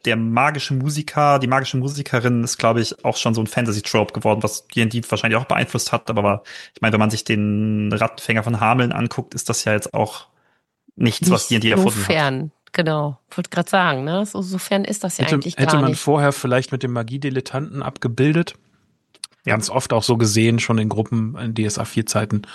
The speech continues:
Speaker 3: Ähm, aber ja, jetzt gibt's da eine eigene Klasse für.
Speaker 2: Genau.
Speaker 1: Juli, warum haben wir denn jetzt Tobrin und Torvald zusammengefasst?
Speaker 2: <laughs> Äh, ich, ich, ich wäre tatsächlich jetzt zu, zu, zu den anderen gegangen, aber wir ziehen die auch gerne vor,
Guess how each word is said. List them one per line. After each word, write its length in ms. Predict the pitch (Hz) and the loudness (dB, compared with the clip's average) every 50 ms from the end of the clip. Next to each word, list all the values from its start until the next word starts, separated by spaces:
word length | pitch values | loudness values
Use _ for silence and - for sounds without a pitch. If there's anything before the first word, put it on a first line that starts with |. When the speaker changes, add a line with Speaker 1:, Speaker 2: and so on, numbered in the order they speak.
| - - - - - - - - - _ | -16 -16 -14 -14 -14 -16 -18 -20 -18 _
Speaker 3:
Ähm, 340 | - 120 107 104 101 98 101 | -2 0 2 2 2 2 0
aber 460 | 101 113 101 104 107 104 101 98 98 - - | 0 -2 -2 0 0 0 0 0 -4 -4 -6
ja, 100 | 101 92 | -4 0
jetzt 240 | 98 107 110 - | 0 0 0 2
gibt's 200 | - - - - | 0 0 0 2
da 100 | - 110 | 0 0
eine 300 | 101 98 104 - - 107 | 0 -2 -4 -8 -12 -12
eigene 240 | 110 107 101 101 101 | -8 -6 -4 -4 -4
Klasse 280 | 101 - 98 95 - 104 | -4 -4 -6 -6 -6 -8
für. 220 | 98 - 110 117 - _ _ _ _ _ _ _ _ - - - - - - _ _ _ _ _ _ _ | -8 -10 -14 -14 -16 _ _ _ _ _ _ _ _ -20 -18 -16 -18 -18 -20 _ _ _ _ _ _ _
Speaker 2:
Genau. 260 | - 165 170 165 175 | -2 -2 0 0 2
Speaker 1:
Juli, 420 | 165 180 190 165 127 117 107 - _ - | 2 4 4 4 2 0 -4 -8 _ 2
warum 240 | 131 151 185 165 | 2 4 4 4
haben 80 | 147 160 | 4 2
wir 80 | 165 156 | 2 2
denn 120 | 156 147 | 0 0
jetzt 280 | 143 139 - - - - | 0 -2 -2 -4 -10 -2
Tobrin 400 | - 190 202 196 - 170 151 147 | 0 0 0 2 -2 -4 -4 -4
und 160 | 135 131 - | -4 -4 -6
Torvald 460 | - - 156 190 185 160 131 120 - | 0 2 2 4 4 2 0 0 -4
zusammengefasst? 840 | - 113 107 107 107 107 104 - - 104 104 - - - - - - _ _ _ _ _ _ _ _ _ | -4 -2 -2 -2 -2 -2 -6 -8 -12 -14 -14 -14 -16 -18 -18 -20 -20 _ _ _ _ _ _ _ _ _
Speaker 2:
<laughs> 60 | - 190 - - - - 359 - - - - - - - - - - - - - 247 208 - | -2 -2 -2 0 -2 -2 -2 -4 -6 -8 -10 -10 -8 -8 -8 -6 -6 -6 -6 -4 -6 -2 2
Äh, 460 | - 220 220 214 214 208 202 202 180 | 2 4 4 6 6 6 6 4 4
ich, 200 | - 208 - - 247 - | 2 0 -2 -2 -2 0
ich, 200 | 226 202 - - | 0 -2 -2 0
ich 140 | 233 220 202 | 0 2 2
wäre 240 | 269 262 240 254 240 | 2 2 2 0 0
tatsächlich 420 | - 247 226 - 254 262 254 220 | 0 0 0 2 0 0 0 0
jetzt 280 | 220 208 202 - - - | 0 -2 -4 -6 -10 -10
zu, 120 | 208 - | -12 -10
zu, 240 | 196 - - 220 208 | -10 -10 -10 -10 -8
zu 140 | - - 202 | -8 -6 -4
den 140 | 185 196 | -2 0
anderen 360 | - - 269 311 - 440 403 392 | 2 2 2 2 2 0 2 2
gegangen, 320 | 415 381 359 381 359 339 | 2 2 0 0 0 0
aber 180 | 302 277 262 233 | 2 2 2 0
wir 120 | 240 214 | 0 -4
ziehen 200 | - - 233 214 | -6 -8 -6 -4
die 140 | 208 202 190 | 0 2 2
auch 140 | 190 185 - | 0 2 0
gerne 180 | 202 196 180 | -2 -2 -2
vor, 400 | 175 - - 220 196 180 196 240 | -4 -4 -2 0 2 2 0 0